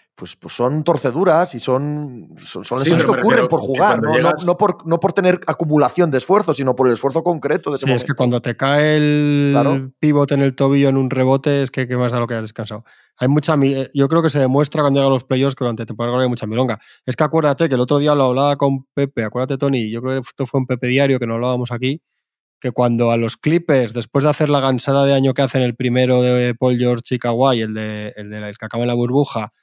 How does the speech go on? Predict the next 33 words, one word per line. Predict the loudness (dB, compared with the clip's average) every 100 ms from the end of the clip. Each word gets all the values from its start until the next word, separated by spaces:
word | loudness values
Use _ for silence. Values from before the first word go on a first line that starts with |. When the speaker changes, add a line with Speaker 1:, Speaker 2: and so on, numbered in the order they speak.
| _ _ _ -8
Speaker 3:
lo, | -4
les | 0 0
remontan | 0 0 2 2
el | 2
tres | 2 -2 0
uno, | 2 4 4 2 -2
lo | -2
que | -2
se | -2 0
dice | 0 0 0 2 2
es | 0 -8 _ _ _
que | -10
como | -4 0
no | 0
se | 0
habían | 2 2 4 2 2
esforzado, | 0 0 -2 0 2 2 2
no |
habían | 2 2 2
apretado, | 0 -2 0 2 2 0
habían | -2 -4
descansado | -2 -4 -2 0
mucho, | 2 0
que | 0
entonces | 0 -2
cuando | 0 -2
tuvieron | -2 -2 -2
que | -2
apretar | -4 0 0
el | 0
cuerpo | -6 -2
no | -4
respondía. | -4 -10 -16 -12 -12 -14